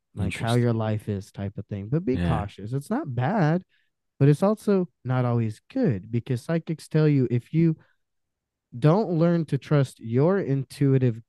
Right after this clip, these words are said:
Speaker 1: guide and you pay someone else or you use someone else to trust an intuitive guide, you should only use intuitive guides when you really need it, like divorce or, like,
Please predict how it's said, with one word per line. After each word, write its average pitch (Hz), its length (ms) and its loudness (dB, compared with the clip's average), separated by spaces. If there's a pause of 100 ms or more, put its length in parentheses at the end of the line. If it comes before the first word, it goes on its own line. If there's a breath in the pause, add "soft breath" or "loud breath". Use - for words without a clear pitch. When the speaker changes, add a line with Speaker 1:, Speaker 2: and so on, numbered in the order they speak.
Speaker 1:
guide 113 440 2
and 110 140 -4
you 117 100 0
pay 120 220 0
someone 117 340 -4
else 139 300 -2
or 117 40 -4
you 113 160 -2
use 117 160 -2
someone 120 240 -4
else 214 200 -4
to 151 100 -12
trust 107 320 -8
an 110 100 -4
intuitive 104 540 -4
guide, 107 140 -4
you 160 80 4
should 214 160 0
only 240 180 0
use 214 160 2
intuitive 151 440 0
guides 120 280 -2
when 113 100 -6
you 104 100 -8
really 104 220 -2
need 101 180 -8
it, 90 120 -12
like 101 160 -10
divorce 104 640 -6
or, 98 100 -6
like, 92 260 -10